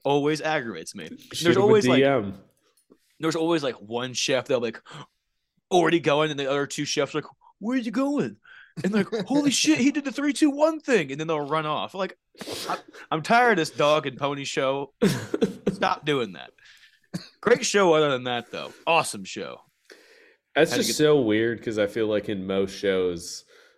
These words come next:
Speaker 2: like, I don't know. I mean, to some extent on reality T V, you kinda gotta make something out of nothing. Like, I'm sure the show wouldn't be exciting if there wasn't, like, you know, some razzle dazzle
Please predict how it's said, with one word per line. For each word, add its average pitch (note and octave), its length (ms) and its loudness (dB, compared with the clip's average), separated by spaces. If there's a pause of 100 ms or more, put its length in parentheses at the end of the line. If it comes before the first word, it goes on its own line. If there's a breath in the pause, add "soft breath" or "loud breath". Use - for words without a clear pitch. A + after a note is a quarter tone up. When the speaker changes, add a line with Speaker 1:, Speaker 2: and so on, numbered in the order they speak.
(120 soft breath)
Speaker 2:
like, G2+ 300 -2 (200)
I D3+ 100 2
don't F#2 140 -2
know. E2+ 300 -8 (200)
I B2 80 2
mean, B2 240 0
to A2 140 -2
some C#3 220 0
extent A2+ 340 0
on G2 140 -2
reality F#2+ 420 0
T F#2 160 -10
V, F2+ 280 -6
you E2+ 60 -6
kinda F#2 260 -2
gotta F2 180 -2
make F2 220 -2
something F#2+ 360 -2
out F#2 140 0
of E2+ 100 -2
nothing. F2+ 480 -4
Like, F#2 160 -4
I'm E2+ 100 -8
sure G2+ 180 -2
the F2 120 -2
show F#2 220 0
wouldn't F2 260 -2
be F2+ 80 0
exciting F2 560 -4
if F2+ 140 -6
there F2+ 120 -2
wasn't, F2 280 -2
like, E2 280 -6 (480 loud breath)
you G2 140 -4
know, D#2+ 240 -8
some G2 280 -4
razzle F#2+ 420 2
dazzle F#2 480 -2